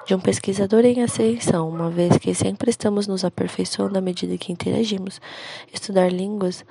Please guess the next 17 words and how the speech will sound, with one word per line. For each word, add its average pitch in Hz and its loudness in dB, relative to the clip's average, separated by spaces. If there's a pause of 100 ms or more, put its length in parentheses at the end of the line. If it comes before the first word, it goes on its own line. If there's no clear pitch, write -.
(680)
é 202 2
um 202 0
trabalho 202 0
que - -10
requer 208 -2
continuidade, 233 0
proficiência 202 -4
gradativa, 190 -2
exatamente 180 -2
na 185 -2
proporção 185 -4
que 180 -8
as 180 -10
mudanças 180 -4
surgem 180 -2
no 175 -4
mundo 165 -6